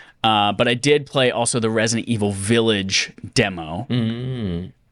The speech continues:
Speaker 1: Uh, I have the
Speaker 2: Mm.
Speaker 1: full thing because, as you mentioned earlier, it's like, it's a, it is an unlockable in Resident Evil Village. If you own that, you just download the V R content.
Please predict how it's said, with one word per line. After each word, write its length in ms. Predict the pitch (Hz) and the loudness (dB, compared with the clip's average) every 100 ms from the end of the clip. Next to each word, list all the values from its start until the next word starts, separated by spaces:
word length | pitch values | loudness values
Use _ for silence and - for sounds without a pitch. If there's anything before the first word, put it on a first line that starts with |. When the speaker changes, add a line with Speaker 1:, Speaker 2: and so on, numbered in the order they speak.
| _ _ _ | _ _ _
Speaker 1:
Uh, 320 | 113 113 110 110 | 0 2 2 2
I 100 | 131 | -2
have 320 | 160 180 196 | 0 0 0
the 60 | 151 | -4
Speaker 2:
Mm. 40 | 104 | 0
Speaker 1:
full 180 | 156 | 0
thing 220 | 127 110 110 | 2 0 0
because, 260 | 127 120 | 0 -2
as 180 | 113 117 | 0 0
you 60 | 113 | 2
mentioned 320 | 117 107 107 | 2 0 -2
earlier, 340 | 110 113 104 | 2 2 0
it's 100 | 98 | -2
like, 120 | 104 104 | -2 -4
it's 140 | - | -2
a, 140 | 107 - | -2 0
it 140 | 135 | 0
is 80 | 120 | 0
an 100 | 110 | 0
unlockable 560 | 113 110 104 - 110 107 | 0 2 2 2 0 0
in 240 | 120 110 110 | 0 2 2
Resident 240 | 110 104 | 0 -2
Evil 160 | 104 101 | -2 2
Village. 320 | 165 165 131 | 4 4 2
If 80 | 120 | -4
you 100 | - | 0
own 220 | 110 110 | 2 4
that, 240 | 151 170 - | 2 -2 -6
you 100 | 110 | -6
just 180 | 107 - | -4 -4
download 300 | 101 101 95 | -4 -2 -4
the 60 | |
V 160 | 98 135 | 2 2
R 120 | 127 | 2
content. 440 | 127 120 120 110 | 2 0 0 -2